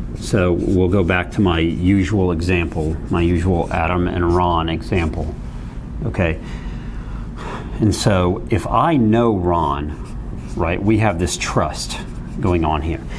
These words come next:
and I know Ron, and Ron says, "Look, I need to borrow ten thousand dollars." I can say, "I know you, I'm, I know you're good for it,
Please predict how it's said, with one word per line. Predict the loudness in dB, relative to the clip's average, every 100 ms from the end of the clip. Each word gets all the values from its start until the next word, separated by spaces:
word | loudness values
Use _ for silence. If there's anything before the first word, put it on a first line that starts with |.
| -6
and | -2 0
I | 2
know | 2 2
Ron, | 2 0 0
and | 0
Ron | 2 2
says, | 0 -2 0
"Look, | 0 0
I | 0
need | 0
to |
borrow | 2 0 0
ten | 0 0 2
thousand | 2 0 0 2
dollars." | 2 2 2 0 -4 -12 -14 -8
I | -4
can | -2 -2
say, | -2 -4 -2
"I | -2
know | 0 2 4
you, | 4 4 4 0 -4 -10 -6
I'm, | -2 -2 -2
I | 0 2
know | 2
you're | 0 2
good | 2 0
for | 0 2 2
it, | 0